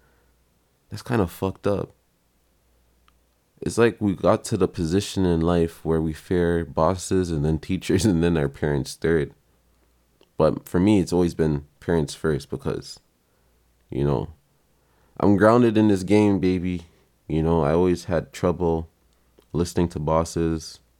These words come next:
employers, and fucking teachers. I always had a big issue with them. I'm not talking about teachers outside of school. I'm talking about teachers in school. Always had, like, a big problem listening to them. But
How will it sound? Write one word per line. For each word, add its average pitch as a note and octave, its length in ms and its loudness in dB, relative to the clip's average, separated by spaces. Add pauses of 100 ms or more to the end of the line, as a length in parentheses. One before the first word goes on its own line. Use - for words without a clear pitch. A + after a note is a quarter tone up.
(840)
employers, E2 1040 0 (1120)
and C#2+ 120 -8
fucking C#2+ 760 -4 (280)
teachers. - 600 -12 (720)
I - 60 -10
always D#2+ 220 -4
had E2 140 -4
a D2 80 -4
big D#2 420 -6
issue D2+ 280 -6
with C#2+ 160 -8
them. C#2 140 -6
I'm D#2+ 40 0
not F#2+ 160 0
talking G2 220 -2
about C#2+ 140 -4
teachers D2+ 540 -8 (460)
outside D2 360 -6
of D2 80 -12
school. C#2+ 200 -8
I'm C2 80 -6
talking E2 200 -6
about C#2+ 140 -4
teachers D2+ 400 -10 (120)
in E2 140 -4
school. - 360 -14 (640)
Always D#2+ 180 -6
had, E2 100 -8
like, - 140 -10
a C#2 60 -8
big D2+ 300 -6
problem D2+ 360 -4
listening D2+ 340 -6
to - 120 -10
them. B1+ 260 -10 (880)
But - 440 -6